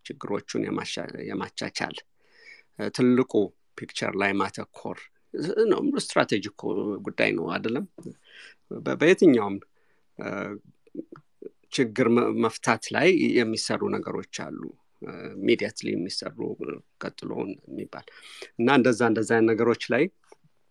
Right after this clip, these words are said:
መስራት፣ እ፣ ያስፈልጋል ለማለት ነው። really፣ እ፣ እንደው አንዳንድ ኮንክሪት የሆኑ ነገሮች we have to start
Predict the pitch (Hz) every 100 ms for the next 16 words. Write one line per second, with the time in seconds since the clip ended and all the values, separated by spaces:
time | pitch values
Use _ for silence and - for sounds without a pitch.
0 | _ - 113 107 - 107 - - 104 104
1 | 104 101 - _ _ - _ _ - 110
2 | - - - 104 127 117 110 107 110 -
3 | 110 98 _ - 104 104 - - 101 101
4 | 104 101 101 107 104 - 127 117 - 117
5 | - 104 101 98 95 98 139 - 101 -
6 | _ - - - - 67 62 -